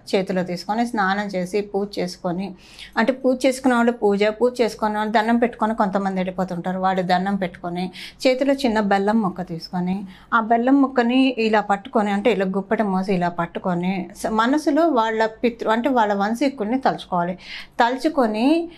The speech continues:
మా వల్ల తెలిసి కానీ తెలియక కానీ ఎలాంటి దోషాలు దొర్లినా, మా వల్ల తెలిసి కానీ తెలియక కానీ ఎలాంటి, అంటే మా అంటే, ఆ, మా, మా జనరేషన్ వల్ల కానివ్వండి, మా ముందు తరం వల్ల కానివ్వండి,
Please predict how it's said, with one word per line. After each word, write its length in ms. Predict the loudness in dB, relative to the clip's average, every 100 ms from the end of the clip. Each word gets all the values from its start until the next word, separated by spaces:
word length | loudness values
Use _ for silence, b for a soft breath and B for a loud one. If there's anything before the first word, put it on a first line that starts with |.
| B 0
మా 320 | 2 4 4
వల్ల 420 | 2 4 4 2 -2 -2
తెలిసి 320 | 0 2 2
కానీ 480 | 4 2 4 2 4 4
తెలియక 360 | 4 2 2
కానీ 460 | 0 0 0 -2 -2
ఎలాంటి 420 | 0 2 2 2
దోషాలు 500 | 2 2 2 2 2
దొర్లినా, 600 | 0 0 0 0 0 0 0
మా 220 | 0 0
వల్ల 340 | 0 0 0 0
తెలిసి 380 | 0 -2 0
కానీ 380 | 0 2 0 -4 -2
తెలియక 340 | 0 0 0
కానీ 440 | 0 2 0 -2 0
ఎలాంటి, 380 | 2 2 2 0
అంటే 220 | 0 2
మా 140 | 2 2
అంటే, 440 | 2 0 0 0 B B B _ 0
ఆ, 100 | 2
మా, 540 | 4 4 2 0 0
మా 180 | 2 2
జనరేషన్ 540 | 2 0 0 2 2 0
వల్ల 260 | 0 0
కానివ్వండి, 500 | 0 0 0 0 4
మా 240 | 6 6 4
ముందు 300 | 2 0 0
తరం 320 | 0 -2 -2
వల్ల 180 | -2 -2
కానివ్వండి, 500 | -2 -2 -2 -2